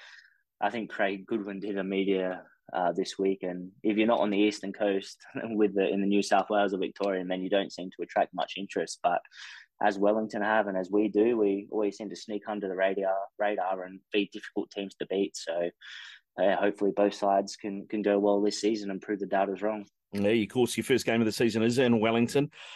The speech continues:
Speaker 2: Um, I wanna ask you a few questions about your career so far, and maybe that'll pop up because, uh, you know, in terms of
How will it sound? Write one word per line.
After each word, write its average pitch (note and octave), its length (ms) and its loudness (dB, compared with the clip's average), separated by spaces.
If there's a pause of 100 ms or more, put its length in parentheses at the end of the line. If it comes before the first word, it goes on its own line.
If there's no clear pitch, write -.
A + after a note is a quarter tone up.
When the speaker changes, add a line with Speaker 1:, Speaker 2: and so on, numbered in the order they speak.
(140)
Speaker 2:
Um, G#2 540 2
I A2+ 60 2
wanna B2 200 4
ask A2 240 0
you A2 60 -2
a G#2 40 -4
few A#2 160 0
questions G#2+ 500 0
about A2 340 2 (320)
your A2 140 4
career A2+ 340 4
so G#2 180 2
far, A#2+ 280 2
and G#2+ 80 4
maybe A#2 260 2
that'll G#2+ 220 2
pop - 280 -2
up B2 300 2
because, A#2+ 340 -2
uh, A#2 120 0
you C3 180 0
know, C3+ 160 2
in C#3 160 -2
terms E3 320 0
of A#2 180 0